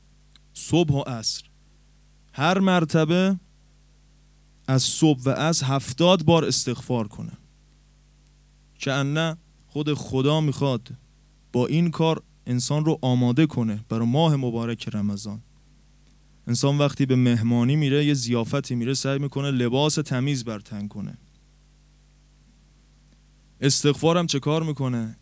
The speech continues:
این آلودگی‌ها رو از آدم دور می‌کنه، باعث پاکی انسان می‌شه. و وقتی می‌خواد وارد ماه مبارک رمضان بشه،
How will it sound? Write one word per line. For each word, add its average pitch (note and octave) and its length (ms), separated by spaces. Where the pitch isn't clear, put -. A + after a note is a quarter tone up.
این F3 180
آلودگی‌ها C3 720
رو D#3 60
از C3 160
آدم C3+ 280
دور B2 240
می‌کنه، G#2+ 420
باعث B2+ 260
پاکی B2+ 500
انسان G#2 440
می‌شه. - 200
و - 20
وقتی D3+ 300
می‌خواد E3+ 280
وارد C#3 460
ماه B2+ 280
مبارک A2 500
رمضان A2 560
بشه، C#3 520